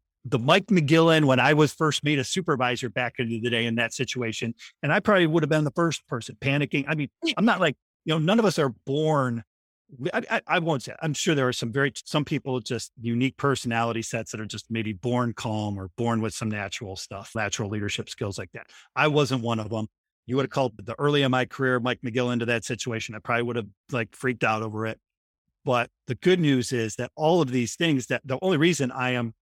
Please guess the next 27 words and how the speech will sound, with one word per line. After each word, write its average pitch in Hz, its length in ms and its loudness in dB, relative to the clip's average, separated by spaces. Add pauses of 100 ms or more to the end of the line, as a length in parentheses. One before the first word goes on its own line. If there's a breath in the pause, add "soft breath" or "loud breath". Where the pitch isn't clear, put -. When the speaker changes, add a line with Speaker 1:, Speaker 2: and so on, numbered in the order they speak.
Speaker 1:
the 127 60 -4
Mike 120 300 0
McGill 120 280 0
that 117 100 0
was 110 160 -2
able 113 240 -2
to 107 80 -10
respond 113 480 -8
stoically 131 600 -2 (380 soft breath)
is 120 340 0
because 120 400 -2
I, 110 200 -2 (220)
I 123 140 -4
learned 131 380 0
about 117 300 0
stoicism 120 720 -6
and 110 100 -6
I 107 120 -6
practiced - 540 -6
stoicism 113 600 -6
and 110 100 -10
all 143 180 2
these 135 200 0
things 123 280 -4
we 110 80 -8
talk 117 300 -4
about, 85 200 -12